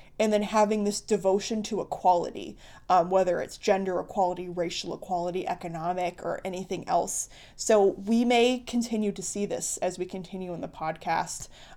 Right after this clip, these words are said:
um, more examples of this. One that comes to mind is Bernie Sanders, who is a Virgo. He also has his Neptune and his North Node in Virgo,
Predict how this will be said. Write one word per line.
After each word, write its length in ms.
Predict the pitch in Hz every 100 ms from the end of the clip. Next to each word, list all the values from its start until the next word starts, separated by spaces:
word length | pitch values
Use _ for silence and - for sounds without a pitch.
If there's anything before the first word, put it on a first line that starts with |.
| -
um, 200 | 185 180
more 260 | 185 185
examples 540 | 180 175 170 165 185 180
of 140 | 175
this. 360 | - - - - - - -
One 460 | 190 202 240 349
that 180 | 359 -
comes 340 | - 254 254 269
to 120 | 247
mind 540 | 202 185 - - 214 - - - -
is 380 | 202 190 185
Bernie 300 | 180 196 190
Sanders, 560 | 185 175 165 104 95 -
who 180 | - 190
is 200 | - 185 -
a 100 | 190
Virgo. 600 | 190 214 208 180 190 - - - - - - -
He 120 | 226
also 260 | 220 226 269
has 300 | 240 208 -
his 180 | 196 202
Neptune 680 | 202 - - 226 196 180 180 - -
and 160 | 202 196
his 140 | 190
North 260 | 196 185 190
Node 260 | 190 185
in 140 | 185 180
Virgo, 540 | 180 170 160 151 -